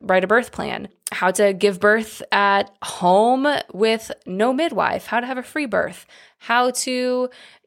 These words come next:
eat the perfect nutrition to optimize your, your birthing experience in a healthy way? Like, you could make so many different workshops. That's an amazing way to still work in the birth community, but not live, quote unquote, the doula lifestyle,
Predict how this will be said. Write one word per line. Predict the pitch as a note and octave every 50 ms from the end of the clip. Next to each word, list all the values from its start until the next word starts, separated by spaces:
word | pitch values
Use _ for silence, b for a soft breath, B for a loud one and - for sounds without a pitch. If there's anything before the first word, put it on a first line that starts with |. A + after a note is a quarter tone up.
| _ _ _ -
eat | B3+ C4+ C#4+ A#3+ A#3+ - - -
the | G3 G#3 G#3 G3 F#3+
perfect | G3 - C4+ C#4+ C#4 D4 B3+ C4
nutrition | C4 B3+ - - B3+ B3+ A3 A#3+ A#3+ A#3 A3+ A3 A3 G#3+
to | G#3+ F#3
optimize | - F3 G3+ G#3+ A3+ A3+ - A3 G#3+ G3+ G3 F#3+ F#3+ F#3+ G3 - -
your, | - F3+ F3 F3 F3 F3 F3 F3
your | - F3+ F3+ F3
birthing | E3+ F3 F3 E3+ D#3+ E3+ E3 E3
experience | D#3+ - - - E3 D#3 D#3 D#3 D#3 - D#3+
in | D#3+ D#3+
a | D#3
healthy | D3+ D#3 D#3 - - -
way? | - - - - - - B B B B B B B B B
Like, | G#3 G#3 -
you | - - B3 C4
could | - C#4+ B3+
make | B3+ C4 B3+ -
so | - - - - A#3+ A#3+ A#3+ A#3+
many | A3+ A3 G#3+ A3 A3+ A3
different | G3+ G#3 G#3 G#3+ F#3+ - F3+
workshops. | F3+ F3 F3 - - - - - - - - - - B B B B B
That's | B G#3+ B3
an | B3 A#3+
amazing | A#3 A3 G#3+ A3 G#3+ G#3+ A3 A3+ G#3+ A#3+ A#3 G#3+
way | F#3+ F3 E3+ E3 D#3+ D#3+
to | - - F3 E3+ D#3+
still | D#3+ - - - G#3 F#3+ F3
work | F3 E3+ E3+ F3
in | F3 E3
the | E3+
birth | E3 E3 E3 E3 -
community, | - E3+ E3 E3 E3+ F#3 A3 B3 C#4 D4 D4+
but | - - F#3+ F3+ - F3
not | F3 F3 F3 - - -
live, | E3+ E3+ E3+ E3+ E3+ E3 E3+ - -
quote | - - F3 E3
unquote, | E3+ D#3+ - - E3 D#3+ -
the | E3 D#3+
doula | D#3+ E3+ D#3+ D#3+ -
lifestyle, | - - - - - - - - - - - - -